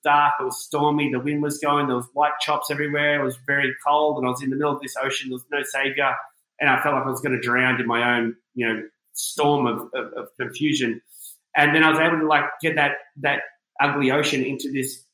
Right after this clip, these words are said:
beautiful paradise with palm trees and nice sandy beaches and blue crystal water. And that's the state of your internal affairs. So if you can picture your internal state as a paradise, then it's getting really nice for you. It's getting really comfortable. And then whenever something ugly is going on, or you're in a situation that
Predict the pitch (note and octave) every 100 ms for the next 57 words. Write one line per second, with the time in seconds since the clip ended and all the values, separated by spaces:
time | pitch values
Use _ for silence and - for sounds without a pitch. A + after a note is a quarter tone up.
0 | _ - D#3+ D#3 B2+ - C#3+ D3+ C#3+ B2+
1 | - B2+ D3 C#3+ D3 D3 C#3+ C3 B2+ C3
2 | C3+ C3 C#3+ C3 C#3+ C#3 C3+ B2 A#2+ -
3 | C#3 - C#3+ - A#2+ C3 C#3 A#2+ A2+ -
4 | - _ - C#3 E3 F3+ - D3 - D3+
5 | D3 C3 C3 - C3 C3 D3+ C#3 B2 A#2
6 | - D3 B2+ C#3+ C3+ D#3+ G3 E3+ B2+ F3
7 | D#3+ D3 C3+ C#3 D3 C#3+ - C#3+ C3+ -
8 | - A#2+ C#3+ D3 B2+ B2 B2+ B2+ C3+ E3
9 | G#3 - - _ _ _ _ _ D3 E3+
10 | D#3+ - D#3 D3 C#3+ D3 C#3+ C3 C3+ C3
11 | A#2+ - B2 A2+ A#2 D3 C#3+ C3+ C3+ C#3+
12 | C#3+ B2+ C3 C3 C#3 C3 - _ - D#3
13 | G3 G3+ - E3 D#3 D3 C#3+ D3 D3+ D3+
14 | D3 C3+ C#3 C#3+ C#3 C3 C3+ C3+ C3+ D#3
15 | - C#3 C#3 C#3+ C#3 C3